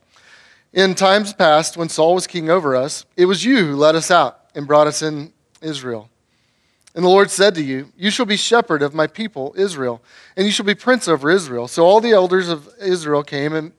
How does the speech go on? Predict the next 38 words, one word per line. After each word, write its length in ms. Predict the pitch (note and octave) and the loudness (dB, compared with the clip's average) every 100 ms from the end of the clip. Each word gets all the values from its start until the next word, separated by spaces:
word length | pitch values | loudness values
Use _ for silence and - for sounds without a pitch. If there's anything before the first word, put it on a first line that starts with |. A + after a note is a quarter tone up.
| _ | _
uh, 200 | E3+ C#3+ C#3+ _ | -10 -8 -10 _
came 200 | F3+ F#3+ | -2 -2
to 100 | F#3+ | -4
the 100 | G3 | -12
king 220 | - D#3+ | -10 -8
at 60 | D#3 | -6
Hebron, 380 | D3+ D#3 B2+ C#3+ _ _ - - | -4 -4 -6 -10 _ _ -20 -16
and 100 | F3 | -6
King 200 | A3 G#3 | -4 2
David 340 | G3 G3 D#3+ | 2 4 0
made 180 | D3 D#3+ | 0 0
a 60 | E3+ | 2
covenant 360 | G3+ G#3+ D#3+ | 0 0 -2
with 140 | C#3+ C3 | -4 -4
them 220 | C#3 D3 | -6 -4
at 180 | D#3+ C#3 | -4 -2
Hebron 360 | E3 D#3+ C3+ | -2 -2 -6
before 300 | C3+ C3 D#3+ | -10 -8 -6
the 80 | E3+ | -4
Lord. 340 | F3 F#3 C3 A#2 _ _ _ _ | -2 -2 -4 -10 _ _ _ _
And 100 | E3 | 0
they 80 | F#3+ | 2
anointed 460 | F3+ F#3+ G#3 E3 C3+ | 4 4 4 2 2
David 380 | F3+ E3 C#3 | 0 2 -4
king 400 | - F#3+ E3 B2 - | -6 -6 -6 -8 -8
over 240 | D3 C#3 | -6 2
all 220 | D3 D#3 | 2 2
Israel. 460 | D#3 C3+ B2 A2+ A2 _ _ _ _ _ - | -2 -6 -14 -16 -20 _ _ _ _ _ 2
David 280 | F3+ G3+ | 4 4
was 140 | F#3+ - | 2 0
thirty 240 | G3 G3 | 0 2
years 200 | A3 G3+ | 0 -2
old 220 | F#3+ D3 | -2 -4
when 100 | C3+ | -6
he 60 | C#3 | -10
began 320 | C#3 D3 D#3 | -8 -4 -4
to 60 | D#3+ | -4
reign, 380 | D3+ C3+ A#2+ | -4 -6 -8